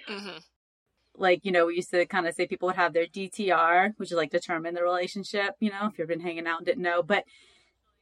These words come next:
Speaker 2: eventually, though, like, if you're just kind of living in this, eventually we, I, we just said, "Death, death to the, re-, oh, they're gonna D T R, that's probably death to the relationship,"
Speaker 1: <laughs>
Speaker 2: because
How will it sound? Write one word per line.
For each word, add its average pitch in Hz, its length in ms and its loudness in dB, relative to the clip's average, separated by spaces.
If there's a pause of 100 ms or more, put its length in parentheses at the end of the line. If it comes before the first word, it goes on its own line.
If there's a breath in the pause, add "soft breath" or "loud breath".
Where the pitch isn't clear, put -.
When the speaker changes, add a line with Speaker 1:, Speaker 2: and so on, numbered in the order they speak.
(100)
Speaker 2:
eventually, 202 640 4
though, 208 260 2
like, 180 260 6
if 196 140 -8
you're 190 100 2
just 180 100 -6
kind 190 140 -2
of 170 60 -4
living 190 260 -2
in 196 80 -8
this, 190 200 -8
eventually 185 580 -4 (460)
we, 196 100 4
I, 175 120 8
we 175 140 -2
just 165 200 -8 (180)
said, 175 240 -4 (120)
"Death, 440 180 4 (280)
death 320 260 6
to 269 80 0
the, 220 80 4
re-, 220 80 4
oh, 262 140 8
they're 240 120 4
gonna 240 180 2
D 247 140 -2
T 262 160 -2
R, 254 160 8
that's 220 140 -2
probably 214 220 0
death 226 220 4 (100)
to - 80 -4
the 185 80 0
relationship," 175 680 2
Speaker 1:
<laughs> - 20 -6
Speaker 2:
because 254 560 2